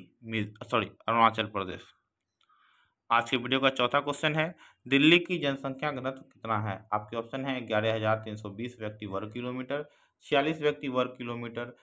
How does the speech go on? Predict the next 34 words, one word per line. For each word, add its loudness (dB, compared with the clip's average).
तीन -8
सौ -2
बेरासी 4
व्यक्ति -4
वर्ग 0
किलोमीटर -6
या 4
फिर -2
दस -2
सौ -2
अट्ठाईस -4
व्यक्ति -6
वर्ग -4
किलोमीटर। -10
इसका -4
सही -4
आंसर -2
हो 0
जाएगा 0
ऑप्शन 0
नंबर 2
ए, 0
ग्यारह 6
हजार 6
तीन -4
सौ -2
बीस -2
व्यक्ति -2
वर्ग 4
किलोमीटर। -6
आज 4
के 2
वीडियो 2
का 6